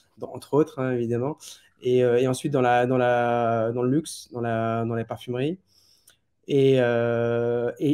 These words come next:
hyper intéressant, très, très, j'ai fini par être directeur d'un entrepôt, bah, c'était super.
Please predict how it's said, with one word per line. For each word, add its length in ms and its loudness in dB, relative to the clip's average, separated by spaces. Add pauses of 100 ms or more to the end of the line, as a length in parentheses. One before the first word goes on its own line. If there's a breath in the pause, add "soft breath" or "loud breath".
hyper 220 2
intéressant, 720 0
très, 260 -4
très, 480 -2
j'ai 120 -4
fini 200 -4
par 140 2
être 140 -2
directeur 400 -4
d'un 100 -4
entrepôt, 460 -2
bah, 140 2 (120)
c'était 240 -14
super. 460 -2